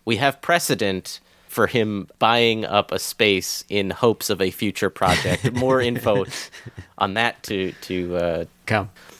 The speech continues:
Speaker 1: yeah,
Speaker 2: Yeah,
Speaker 1: to
Speaker 2: in,
Speaker 1: come.
Speaker 2: in a future episode.
Speaker 1: Right.
Speaker 2: Yeah.
Speaker 1: So I wonder h-, how long he had this idea for, and was it purely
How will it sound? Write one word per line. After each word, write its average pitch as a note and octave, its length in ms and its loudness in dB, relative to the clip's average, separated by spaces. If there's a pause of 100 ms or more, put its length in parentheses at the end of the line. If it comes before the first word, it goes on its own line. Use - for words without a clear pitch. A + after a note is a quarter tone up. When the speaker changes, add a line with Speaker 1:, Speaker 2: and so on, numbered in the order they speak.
(140)
Speaker 1:
yeah, - 200 0
Speaker 2:
Yeah, F#2+ 40 -4
Speaker 1:
to G2+ 140 -4
Speaker 2:
in, C#3+ 80 4
Speaker 1:
come. B2+ 120 4
Speaker 2:
in B2+ 100 6
a A2 180 4
future E3+ 480 -2
episode. F#2+ 480 -10 (160)
Speaker 1:
Right. G#2+ 280 2
Speaker 2:
Yeah. G#2 140 -4
Speaker 1:
So C3+ 160 2
I B2 60 8
wonder C3 260 4
h-, A2 160 -2
how A#2 220 0
long A2 240 2
he G2 140 -2
had F#2+ 180 0
this F#2 160 -4
idea G#2+ 340 0
for, G#2 340 0 (220)
and G#2 160 0
was G#2+ 240 4
it - 160 -2
purely G#2 680 0